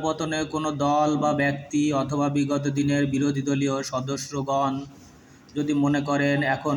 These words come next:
প্রতিশোধ নেওয়ার সময় এসেছে, যদি মনে করেন প্রতিশোধ পরায়ণ হয়ে ওঠেন, তবে প্রচণ্ড ভুল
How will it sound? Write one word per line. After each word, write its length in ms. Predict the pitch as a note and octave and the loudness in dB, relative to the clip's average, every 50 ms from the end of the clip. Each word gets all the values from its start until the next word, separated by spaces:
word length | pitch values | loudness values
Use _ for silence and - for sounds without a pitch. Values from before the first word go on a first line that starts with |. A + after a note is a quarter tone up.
| C#3 C#3+ | 0 -2
প্রতিশোধ 400 | D3 C#3+ C3+ C3+ B2 - D3+ C#3+ C#3 C#3 C#3 | -2 -4 -4 -4 -4 -4 -4 -4 -4 -2 -2
নেওয়ার 260 | C#3 C#3 C3+ C#3 C3+ B2+ - | 0 2 2 0 0 -2 -4
সময় 280 | D3+ C#3+ C#3+ C#3 C#3 C#3 C#3 | -4 -2 0 0 2 0 0
এসেছে, 340 | C#3 C#3+ C3 - D3 C3 B2+ C3 C3+ C3 - - - - - - - - - - - - - B2+ | -2 -2 -4 -2 -2 -2 -2 -4 -6 -10 -14 -18 -20 -20 -20 -20 -20 -20 -20 -20 -20 -10 -6 -4
যদি 180 | D3 D#3 D#3 D#3+ E3 D#3+ | -2 0 0 0 0 0
মনে 160 | D#3 D#3+ D#3 D3+ E3 | 0 -2 -2 0 0
করেন 320 | D#3+ D#3+ D#3+ D#3+ D#3+ E3 E3+ E3+ E3 - - - - - - - | 0 0 0 0 0 -2 -2 -6 -10 -12 -16 -20 -20 -20 -16 -10
প্রতিশোধ 460 | - D3 D3 D3+ D3 - E3+ D#3+ D#3 D#3 - D#3 | -8 -6 -4 -4 -4 -2 -2 -2 -4 -4 -2 -2
পরায়ণ 420 | D3+ D3+ D3+ D3+ D#3 D#3 D3+ D3+ D3 C3+ | 0 2 4 4 2 2 0 0 0 0
হয়ে 160 | C#3+ D#3 D3+ D#3 D3+ | 0 0 0 0 0
ওঠেন, 380 | D3 C#3+ D3 D#3 C#3+ C#3+ C#3+ D3 D3+ D3+ D3 - - - - - - - - - - | -2 -2 -2 -2 -2 0 -2 -2 -4 -6 -10 -12 -18 -20 -20 -20 -20 -20 -20 -14 -8
তবে 180 | C#3 C3+ C#3 C3+ C#3 | -6 -4 -4 -2 -2
প্রচণ্ড 360 | D3 C#3+ C3+ C#3 C#3 C#3 C#3 C3 B2+ B2 A#2+ | -2 -2 0 0 0 0 0 0 -2 -2 -2
ভুল 140 | C3 C3 | -2 -2